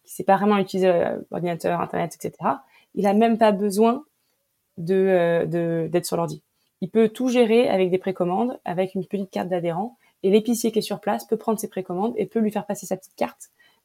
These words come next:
euh, comme s'il faisait des courses normalement. Donc, tous les publics peuvent être impliqués. Et pour dire, ah, voilà, à quel point c'est important pour nous que tous les publics puissent venir, euh,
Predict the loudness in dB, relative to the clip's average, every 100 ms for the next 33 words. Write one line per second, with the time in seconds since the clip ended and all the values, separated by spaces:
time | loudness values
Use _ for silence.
0 | -8 -4 -4 -2 0 2 2 -2 -2 -2
1 | -2 -4 -6 -8 -6 -4 -6 -10 _ _
2 | _ 0 0 -2 -2 -2 -2 -2 -4 -2
3 | -2 -2 -6 -8 -10 -12 _ _ _ _
4 | _ _ _ _ _ _ -2 -2 _ 0
5 | 4 6 6 6 6 4 2 0 -2 -2
6 | -4 -4 -2 -2 2 0 0 0 -2 0
7 | -4 -4 -4 -4 -4 -2 -2 -4 _ _
8 | -20 _ -8 -6 -4 -6 -8